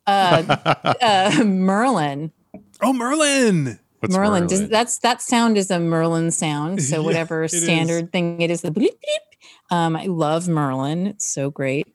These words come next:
Speaker 3: I love
Speaker 1: Um,
Speaker 3: Merlin
Speaker 1: but
Speaker 3: too.
Speaker 1: in, in the toy store,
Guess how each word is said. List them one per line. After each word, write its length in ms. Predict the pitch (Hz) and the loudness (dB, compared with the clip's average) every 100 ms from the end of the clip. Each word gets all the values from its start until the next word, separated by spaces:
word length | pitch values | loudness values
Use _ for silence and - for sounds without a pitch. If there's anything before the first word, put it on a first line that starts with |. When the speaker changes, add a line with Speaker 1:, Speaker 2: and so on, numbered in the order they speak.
| _ | _
Speaker 3:
I 60 | 190 180 | 0 2
love 40 | |
Speaker 1:
Um, 120 | 165 156 | 2 0
Speaker 3:
Merlin 280 | 180 175 110 | 0 0 -2
Speaker 1:
but 40 | 110 | -8
Speaker 3:
too. 280 | 120 113 110 | -10 -4 0
Speaker 1:
in, 260 | 220 220 - _ _ - | 2 2 -2 _ _ -2
in 200 | 226 233 | 4 4
the 80 | 214 | 4
toy 360 | 214 185 185 | 2 0 2
store, 640 | 233 - - 160 151 151 | 0 -2 0 2 2 0